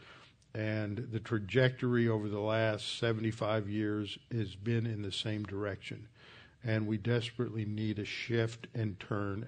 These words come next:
And the only real hope for us is your word. Father, we pray that we as believers will be involved, especially in local politics, voting, and national politics, voting. But that, if, while that is important,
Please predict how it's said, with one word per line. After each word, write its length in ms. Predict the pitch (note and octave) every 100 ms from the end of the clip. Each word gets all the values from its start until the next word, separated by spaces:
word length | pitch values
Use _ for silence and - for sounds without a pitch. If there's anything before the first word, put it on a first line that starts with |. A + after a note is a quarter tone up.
| A#2
And 160 | G#2+ G#2+
the 120 | C3
only 280 | C3+ C#3+ A2
real 280 | A2+ A#2
hope 320 | G2 - A#2 A2+
for 200 | A2 G2+
us 280 | G2+ -
is 160 | G#2 F#2+
your 100 | G#2
word. 480 | F#2 A2 G2+ F#2+ F#2 - - - - -
Father, 280 | A#2 A2+ G#2+
we 100 | G#2+
pray 320 | - B2+ B2
that 160 | A2+
we 160 | A2+ B2+
as 100 | G#2+
believers 540 | G2 A2+ B2+ B2+ A#2+
will 80 | A2
be 180 | G2+ A#2
involved, 480 | G2+ G2+ A#2 A#2 A2
especially 540 | - - A#2 A2+ A#2
in 100 | G2+
local 280 | G#2 A2+ G#2+
politics, 640 | - G#2+ A2+ A#2 C3 C3+
voting, 500 | - G2+ A#2 C3 E3 D3+ - - - - -
and 100 | G#2
national 400 | A#2 B2 - A#2+
politics, 600 | A2+ A#2+ A#2 A2 A2+ -
voting. 460 | G2+ A2 A#2 B2+ G#2+
But 180 | G2+
that, 260 | A2+ A2 A#2
if, 220 | A#2 A2+
while 160 | G#2 G#2+
that 180 | A#2 A2+
is 120 | G2
important, 600 | F#2 - C#3 C3 C3